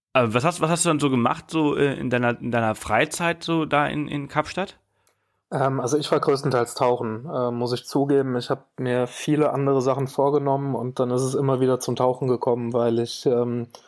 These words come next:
Speaker 2: wirklich eine Passion auch für den Sport entwickelt hab. Also ich hab zweitausendvierzehn da unten angefangen mit dem Open Water Schein, ähm, hab den fertig gemacht und, und hab's eigentlich gehasst. Also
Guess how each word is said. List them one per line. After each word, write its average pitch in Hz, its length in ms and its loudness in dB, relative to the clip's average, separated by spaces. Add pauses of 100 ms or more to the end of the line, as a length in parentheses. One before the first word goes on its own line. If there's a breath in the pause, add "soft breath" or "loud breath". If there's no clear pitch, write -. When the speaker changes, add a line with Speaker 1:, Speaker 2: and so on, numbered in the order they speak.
(320 loud breath)
Speaker 2:
wirklich 131 440 0
eine 135 100 2
Passion 131 400 2
auch 120 120 0
für 135 100 0
den 117 120 -4
Sport 113 280 0
entwickelt 117 440 -2
hab. 120 240 -4 (120)
Also 127 100 0
ich 113 140 -2
hab 131 200 -2
zweitausendvierzehn 127 1000 0 (560 loud breath)
da 127 80 4
unten 123 340 0
angefangen 127 480 0
mit 123 140 0
dem 123 100 -2
Open 120 260 -2
Water 139 520 2
Schein, 139 560 -2 (180)
ähm, 123 460 -4 (100)
hab 131 140 -4
den 120 120 0
fertig 139 360 2
gemacht 131 420 0
und, 123 220 -4
und 120 180 -4
hab's 131 160 0
eigentlich 123 240 2
gehasst. - 480 0
Also 117 300 2